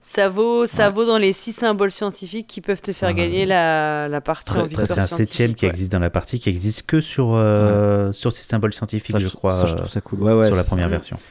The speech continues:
Speaker 2: Mais, euh, moi, dans les parties que j'ai fait,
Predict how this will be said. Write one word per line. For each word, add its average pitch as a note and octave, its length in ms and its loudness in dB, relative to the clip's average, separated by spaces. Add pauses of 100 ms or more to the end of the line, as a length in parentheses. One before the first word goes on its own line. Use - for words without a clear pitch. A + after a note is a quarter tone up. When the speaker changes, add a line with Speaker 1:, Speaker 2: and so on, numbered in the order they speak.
(260)
Speaker 2:
Mais, C3 540 4
euh, G#2 760 4 (400)
moi, A#2 320 4
dans A2+ 260 2
les G2+ 140 2
parties - 340 -4
que C3 60 0
j'ai A2+ 120 2
fait, A2 280 0